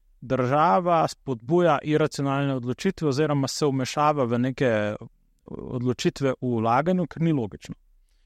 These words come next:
Dokler jaz varčujem, dokler jaz nalagam, država pač naj me pusti, da razpolagam s svojo naložbo, ko pa denar vzamem s kapitalskega trga,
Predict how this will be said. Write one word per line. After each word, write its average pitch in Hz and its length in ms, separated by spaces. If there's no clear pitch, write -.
Dokler 190 280
jaz 202 220
varčujem, 117 480
dokler 117 260
jaz 143 160
nalagam, 104 440
država 131 560
pač - 280
naj 131 200
me 123 120
pusti, - 360
da 120 120
razpolagam 131 520
s - 140
svojo 131 300
naložbo, 196 400
ko 165 120
pa 117 100
denar 143 260
vzamem 120 380
s - 60
kapitalskega 127 680
trga, 123 380